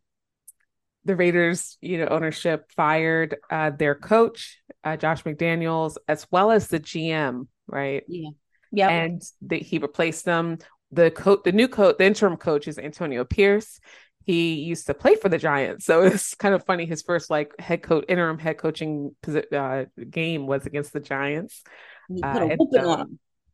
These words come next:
Speaker 1: And it's, what's funny about Antonio Pierce is he's from Oakland.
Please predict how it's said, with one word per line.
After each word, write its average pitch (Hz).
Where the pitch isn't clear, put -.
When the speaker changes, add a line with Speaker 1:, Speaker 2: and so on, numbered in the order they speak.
Speaker 1:
And 196
it's, 202
what's 180
funny 320
about 175
Antonio 180
Pierce 208
is -
he's 208
from 175
Oakland. 165